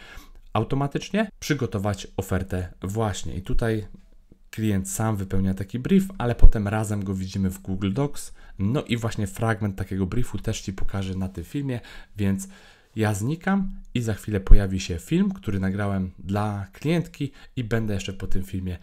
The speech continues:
na chwilę do Ciebie rozmawiał. W tym filmie pokażę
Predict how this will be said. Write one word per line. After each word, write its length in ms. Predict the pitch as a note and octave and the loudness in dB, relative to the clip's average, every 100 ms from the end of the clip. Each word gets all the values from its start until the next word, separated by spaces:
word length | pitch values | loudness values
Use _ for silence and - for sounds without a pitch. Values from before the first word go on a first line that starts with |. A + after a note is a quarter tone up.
| - | -10
na 120 | G2+ G2 | -6 -6
chwilę 340 | - F#2 F2 | -6 -6 -4
do 80 | E2 | -6
Ciebie 380 | - E2 E2 D#2+ - - | -6 -6 -6 -8 -12 -6
rozmawiał. 480 | F#2 F2+ D#2 C#2 - - - - | -4 -4 -6 -8 -14 -20 -20 -14
W 80 | |
tym 120 | - A#2+ | -8 -6
filmie 260 | A#2+ A#2+ | -4 -4
pokażę 480 | B2 - A2 A2 | -4 -6 -4 -2